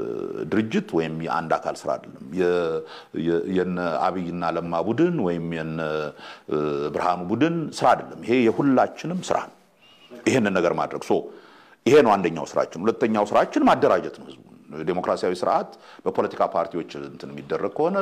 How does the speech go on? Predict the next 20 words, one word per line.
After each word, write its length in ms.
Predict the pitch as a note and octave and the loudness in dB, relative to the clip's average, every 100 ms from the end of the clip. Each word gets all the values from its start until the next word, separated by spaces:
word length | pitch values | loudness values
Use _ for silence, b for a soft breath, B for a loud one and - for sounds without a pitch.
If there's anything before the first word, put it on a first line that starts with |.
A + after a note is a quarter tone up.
| D#3 | -4
በአንድ 380 | E2 E2+ F2 E2 | -2 -2 -2 -4
አመለካከት 560 | E2 D#2+ D#2+ D2+ F2 D#2+ | -6 -4 -4 -6 -6 -4
ላይ፣ 180 | F2 G2+ - B B B | -2 -2 -6 B B B
እ፣ 120 | - E2+ D#2 D2 C#2+ C#2 | -2 0 0 -2 -4 -4
ያሉ 280 | D#2 E2 D#2 D2+ | 0 0 0 -4
ኃይሎች 360 | F#2 A#2 F3 F3+ | -2 0 -2 -2
ተሰባስበው 640 | G2 E2+ D2+ D#2 - G3 G3 | -4 0 -2 -2 0 0 0
ድርጅት 300 | G2 D#2+ D#2+ | -4 -4 -6
ማቆማቸው 600 | C#2 - F#2 G2+ - G#3+ A#3 - B B - | -6 -4 -2 -4 0 0 0 -8 B B -2
ነው 160 | G#2+ G2+ D#2 | 2 2 0
ዴሞክራሲያዊ 520 | E2 E2 D#2+ - D2 | -2 -2 -4 -4 -6
ስርዓትን፣ 400 | - G1+ - C2 - - - | -2 -4 -4 -12 -18 -20 -14
እ፣ 120 | D2+ C2+ A#1 G1+ G1+ A1 G#1+ F2 | -10 -8 -8 -8 -8 -8 -8 0
መሬት 260 | F#2+ F2 | 4 4
እንዲረግጥ 340 | F2+ D2+ D2 - | 0 -4 -4 -6
የሚያደርገው። 400 | C2+ C2 C2 C#2+ | -6 -4 -2 -2
ስለዛ 240 | D2+ D#2 D#2 | -4 -2 -2
ምክንያት 320 | - C#3+ F3 - B B | 0 0 0 -6 B B
በየቦታው 540 | - G3 F#2+ E2 D2+ | 0 4 4 4 0
እየሄድን 380 | C#2 C#2+ A#2 G#3 | -2 -2 -2 0